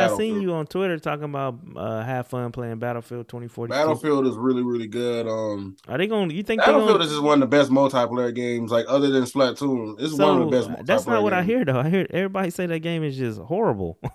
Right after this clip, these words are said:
Speaker 2: <laughs> Is it still
Speaker 1: Have
Speaker 2: got,
Speaker 1: you been playing the
Speaker 2: do you
Speaker 1: updates?
Speaker 2: still,
Speaker 1: The new,
Speaker 2: I,
Speaker 1: all the
Speaker 2: I
Speaker 1: new
Speaker 2: haven't
Speaker 1: updates
Speaker 2: played. I'm just
Speaker 1: season?
Speaker 2: going
Speaker 1: Yeah.
Speaker 2: by, I don't, I wouldn't play anyway. You know, I'm not, you know, I'm not
Speaker 1: Yeah,
Speaker 2: first
Speaker 1: Battlefield
Speaker 2: person
Speaker 1: is one
Speaker 2: shooter.
Speaker 1: of the best games. Like, it's
Speaker 2: But
Speaker 1: becoming,
Speaker 2: do,
Speaker 1: it, it
Speaker 2: uh,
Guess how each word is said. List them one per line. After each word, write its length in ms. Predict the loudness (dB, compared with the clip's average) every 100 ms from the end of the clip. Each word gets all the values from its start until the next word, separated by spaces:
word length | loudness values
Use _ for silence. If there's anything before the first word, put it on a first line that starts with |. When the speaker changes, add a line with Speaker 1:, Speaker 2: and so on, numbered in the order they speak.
| -8
Speaker 2:
<laughs> 280 | -8 _ -2
Is 140 | 0 0
it 40 |
still 200 | 0 2
Speaker 1:
Have 60 | 4
Speaker 2:
got, 180 | 4 4
Speaker 1:
you 80 |
been 60 | 4
playing 220 | 6 8
the 140 | 8 8
Speaker 2:
do 100 | 6
you 160 | 4 2
Speaker 1:
updates? 80 |
Speaker 2:
still, 280 | 2 2 2
Speaker 1:
The 60 | 2
new, 160 | 2
Speaker 2:
I, 120 | 6 6
Speaker 1:
all 80 | 6
the 60 |
Speaker 2:
I 20 |
Speaker 1:
new 60 | 4
Speaker 2:
haven't 200 | 4 4
Speaker 1:
updates 40 |
Speaker 2:
played. 360 | 4 2 0 -2
I'm 160 | -4 -2
just 140 | 0
Speaker 1:
season? 20 |
Speaker 2:
going 220 | 2 4 2
Speaker 1:
Yeah. 120 | 2
Speaker 2:
by, 100 | -2
I 40 |
don't, 200 | -2 -2
I 80 | -2
wouldn't 220 | 0 0 0
play 240 | 0 0
anyway. 360 | -2 -2 -4 -4
You 160 | -6
know, 180 | -6 -6
I'm 160 | -8 -8
not, 240 | -8 -10 _ _ _ _
you 100 | -12
know, 140 | -12 -6
I'm 160 | -4
not 80 | -2
Speaker 1:
Yeah, 60 | 0
Speaker 2:
first 60 |
Speaker 1:
Battlefield 440 | 4 6 6 4 2
Speaker 2:
person 40 |
Speaker 1:
is 60 | 2
one 120 | 2
Speaker 2:
shooter. 60 | 2
Speaker 1:
of 80 | 0
the 80 |
best 140 | -2 0
games. 400 | -2 -2 -6 -4
Like, 180 | -2 -2
it's 120 | -4
Speaker 2:
But 60 | -2
Speaker 1:
becoming, 280 | 2 4 4
Speaker 2:
do, 100 | 2
Speaker 1:
it, 80 | 0
it 60 | 2
Speaker 2:
uh, 320 | 2 2